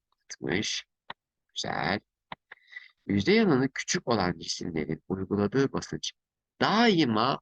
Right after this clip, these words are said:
fazladır. Bakalım. İki, iki, dört santimetre kare. Ona böldük.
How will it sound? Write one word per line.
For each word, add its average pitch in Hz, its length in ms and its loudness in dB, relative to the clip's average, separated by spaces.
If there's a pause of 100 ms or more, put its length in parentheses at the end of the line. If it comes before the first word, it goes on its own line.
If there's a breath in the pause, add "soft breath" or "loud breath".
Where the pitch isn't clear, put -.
(160)
fazladır. 127 720 -2 (680)
Bakalım. 107 440 -2 (2750)
İki, 113 340 2
iki, 156 300 -2
dört 151 180 4
santimetre - 680 -4
kare. 143 400 0 (680)
Ona 101 320 2
böldük. 139 380 -2